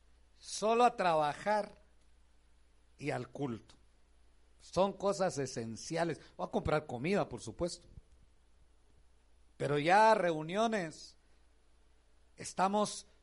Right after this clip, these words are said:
provocando, estamos desafiando al enemigo. Puede ser que entremos como el pecado y ya no podamos salir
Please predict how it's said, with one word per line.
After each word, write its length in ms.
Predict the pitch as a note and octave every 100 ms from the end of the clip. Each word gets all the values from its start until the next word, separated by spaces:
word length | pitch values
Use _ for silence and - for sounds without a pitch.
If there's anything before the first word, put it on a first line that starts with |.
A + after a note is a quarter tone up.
| _ -
provocando, 880 | F#3 F#3 E3 D#3+ - G#3+ A#3 G#3 D#3
estamos 360 | - G3 A3 E3
desafiando 1000 | D#3+ - C3+ - G#3 A#3+ C4+ A#3+ F3
al 100 | C3
enemigo. 360 | C3 B2 A#2+ A2+ - - _ - - - - - - - _ - - - - -
Puede 220 | - A3+
ser 220 | A#3+ A#3+
que 100 | A3+
entremos 760 | G#3 - A#3+ C#4 C#4+ C4+ A#3 -
como 180 | F#3+
el 100 | F#3+
pecado 580 | F#3+ F3+ A#3 B3+ C4+ A3+ - -
y 100 | G#3+
ya 140 | A#3+
no 220 | B3+ B3+
podamos 640 | G#3+ G#3+ B3+ D4+ D#4 C#4
salir 440 | - G3 E3+ C#3+